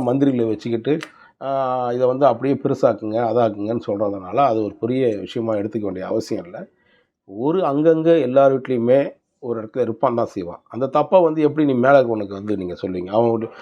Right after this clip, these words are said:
உடனே இவங்க ஒரு கதை ஸ்டோரி எழுதுறானுங்க, அவர் டைரி சிக்கின, அந்த டைரியில் பல்வேறு விதமான இ டி ஆஃபீஸர்ஸ் எல்லாம் சிக்குவார்கள் அப்படின்ட்டு. எனக்கு கூட தான் தெரியும், நானும் ஜெயிலில் இருந்திருக்கிறேன், இவர் வந்திருக்காரு, நம்ம செந்தில் பாலாஜியும் உள்ள வந்திருக்காரு.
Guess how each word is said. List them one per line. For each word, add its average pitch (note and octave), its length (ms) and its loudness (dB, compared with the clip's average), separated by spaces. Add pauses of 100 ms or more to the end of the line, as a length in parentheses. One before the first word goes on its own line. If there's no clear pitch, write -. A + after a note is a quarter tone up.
(140)
உடனே C3+ 320 4
இவங்க C3+ 200 4
ஒரு G#2+ 100 -2
கதை C3 200 2
ஸ்டோரி E3 320 2
எழுதுறானுங்க, F2 500 -6 (580)
அவர் B2 200 0
டைரி B2+ 280 4
சிக்கின, F#2 480 -8
அந்த A#2 220 0
டைரியில் C#3 440 4
பல்வேறு C#3+ 400 2
விதமான C3 360 -2
இ B2 140 -4
டி B2 180 -2
ஆஃபீஸர்ஸ் A2+ 460 0
எல்லாம் G#2 220 -2
சிக்குவார்கள் F#2 560 -8 (180)
அப்படின்ட்டு. F2+ 440 -18 (840)
எனக்கு B2+ 280 -10
கூட C#3+ 120 -2
தான் D#3 180 0
தெரியும், A2+ 420 -2 (160)
நானும் B2+ 280 2
ஜெயிலில் B2 240 4
இருந்திருக்கிறேன், A2 640 0 (280)
இவர் B2 240 2
வந்திருக்காரு, G2 400 -2
நம்ம F2+ 220 -6 (160)
செந்தில் B2+ 320 2
பாலாஜியும் A2+ 420 0 (240)
உள்ள G2+ 140 -2
வந்திருக்காரு. E2 460 -8